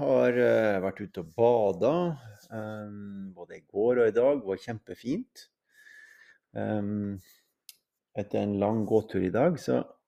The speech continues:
hoppet jeg ut i, eh, vannet og, ehm, koset med meg da.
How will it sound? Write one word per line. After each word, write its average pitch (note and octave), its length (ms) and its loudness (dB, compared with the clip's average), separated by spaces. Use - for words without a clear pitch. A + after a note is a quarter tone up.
hoppet A#2 360 -2
jeg F#2+ 180 -2
ut - 220 -10
i, F2+ 240 -4
eh, F2+ 400 -6
vannet C3+ 720 4
og, G#2 760 4
ehm, F#2+ 360 -4
koset B2 400 0
med F#2 160 -2
meg F#2 140 -2
da. F2 200 0